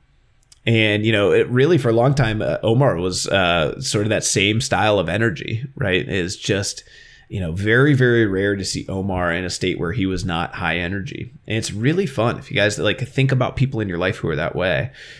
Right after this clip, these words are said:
uh, it's, it, you smile when you think about them. And that's always what we want to aspire to be. That's a, that is a key component to happiness, is to have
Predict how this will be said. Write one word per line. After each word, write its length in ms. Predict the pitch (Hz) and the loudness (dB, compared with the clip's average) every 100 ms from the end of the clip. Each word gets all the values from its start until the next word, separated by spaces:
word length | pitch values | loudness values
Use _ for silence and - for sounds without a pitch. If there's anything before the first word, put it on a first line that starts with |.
| - | -10
uh, 360 | 76 78 80 73 | -6 -2 0 -2
it's, 640 | - 92 - - - - - | 0 -2 -2 -6 -4 -6 -4
it, 200 | 92 - | -6 -4
you 280 | 85 98 | -4 -4
smile 480 | 92 - 101 92 58 | -4 -2 0 0 -2
when 140 | 78 87 | -4 -4
you 80 | |
think 240 | 90 101 - | -4 -4 -4
about 280 | - 65 - | -4 -4 -6
them. 220 | - 127 | -6 -4
And 100 | 90 | -2
that's 180 | 113 135 | 0 2
always 360 | 127 127 110 | 2 2 0
what 200 | 110 104 | -2 0
we 80 | 110 | 0
want 180 | 107 110 | 0 0
to 60 | 104 | 0
aspire 420 | 104 101 104 101 | -2 -2 0 0
to 60 | |
be. 320 | 87 110 110 64 | -2 -2 -2 0
That's 240 | 76 - | -2 -2
a, 80 | 78 | -2
that 180 | 98 101 | 2 0
is 120 | 101 | -2
a 60 | |
key 680 | 78 - 117 110 110 110 120 | -6 -4 -2 0 0 0 -4
component 580 | - 98 - 104 101 67 | -4 -4 0 -2 -2 -6
to 100 | - | -6
happiness, 520 | 98 95 95 85 82 - | 0 0 0 -6 -8 -10
is 140 | 80 | -8
to 100 | - | -8
have 500 | - 98 95 95 - | -4 0 2 0 -6